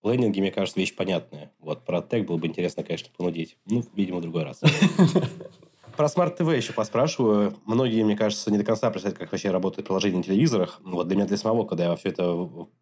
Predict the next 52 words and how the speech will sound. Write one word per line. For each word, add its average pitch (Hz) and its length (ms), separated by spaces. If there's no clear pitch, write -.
пришёл, 98 320
было 95 220
достаточно 104 420
удивительным 101 340
открытием, 117 360
что - 120
в 85 40
большом 101 360
счёте 90 220
там 87 160
тот 90 140
же 82 80
самый 87 220
фронтенд 131 460
с - 80
некоторыми 87 340
нюансами, 85 380
да, 95 140
что 87 160
вместо 85 240
мышки 92 240
у 85 40
вас 85 120
пульт, 131 280
соответственно, 82 520
управление, 85 800
ну, - 80
как 78 160
бы, 80 240
э, 85 260
реакция 113 340
на, 87 120
на 104 140
пользовательский 104 380
ввод 101 200
несколько 92 240
другая, 92 560
но 95 120
в 92 40
остальном 95 460
приложение 90 360
пишется - 320
на 87 80
том 90 140
же 85 80
самом 85 180
стеке, - 280
что - 180
и - 20
обычный 85 320
веб. - 220
Э, 87 580